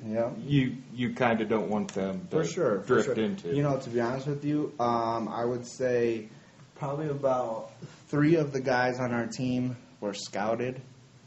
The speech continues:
Speaker 1: and the rest were by word of mouth, 'cause we don't pump on our pages to sell memberships, 'cause we don't charge here, really. It's different. We're a team. Um, yes, it's a business, but you can't just pay me money to come in and train with us.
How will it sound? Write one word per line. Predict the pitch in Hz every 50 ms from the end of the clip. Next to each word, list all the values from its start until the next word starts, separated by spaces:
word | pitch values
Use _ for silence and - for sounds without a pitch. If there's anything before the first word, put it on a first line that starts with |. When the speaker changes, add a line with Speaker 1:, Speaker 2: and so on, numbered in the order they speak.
| - - - - - -
Speaker 1:
and | 113 113 110 107 107
the | 104 98
rest | 101 107 113 120 123 127 123 - - - - - - -
were | 131 117 110
by | 104 101 101
word | 104 104 107 107 107 107
of | 101
mouth, | 101 92 82 76 73 - -
'cause | - - 101 110
we | 113 120
don't | 127 135 139 - -
pump | - - 127 123 117 110 117
on | 113 110
our | 110 107 107
pages | 107 107 113 107 110 104 107 107 107 104 104 104 104 101 - - - - - - - - - -
to | - - 113
sell | - - - - - - 110 107 104 101 98 95 95 98 101 101 - - -
memberships, | 107 110 107 107 101 104 - - 107 104 -
'cause | - - 101 104
we | 104 101
don't | 104 113 - - - - - - -
charge | - 127 139 135 117 - -
here, | - 107 104
really. | 104 101 98 87 76 - - - - -
It's | - - -
different. | - 127 123 117 - - - - -
We're | - 98 101
a | 101
team. | 101 - 123 120 113 104 76 71 - - - - - - - -
Um, | - 98 101 98 101 95 98 98 107 - - - - - - - - - - - - - - -
yes, | 110 117 113 110 -
it's | 107 104 107
a | 107
business, | 104 117 117 117 120 123 123 117 117 -
but | - 104 104 98 95 - - - - - - - - - - - - -
you | 110 117 127
can't | 127 - 143 131 120 107
just | 113 120 113 - 127
pay | 123 117
me | 117 117
money | 113 113 113 113 113 110
to | 107 104
come | - 120 110 107
in | 104
and | 101 98 -
train | - 104 104 -
with | - - -
us. | 87 - - - -